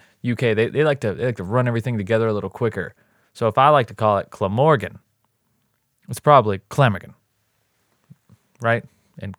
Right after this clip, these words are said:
Cardiff. I'd call it Cardiff. No, I'm just kidding. <laughs> Anyways,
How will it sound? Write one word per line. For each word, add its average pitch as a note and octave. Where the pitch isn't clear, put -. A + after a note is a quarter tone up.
Cardiff. G2+
I'd G#2+
call A#2
it G2+
Cardiff. C3+
No, G2+
I'm E2+
just -
kidding. -
<laughs> C3
Anyways, A2+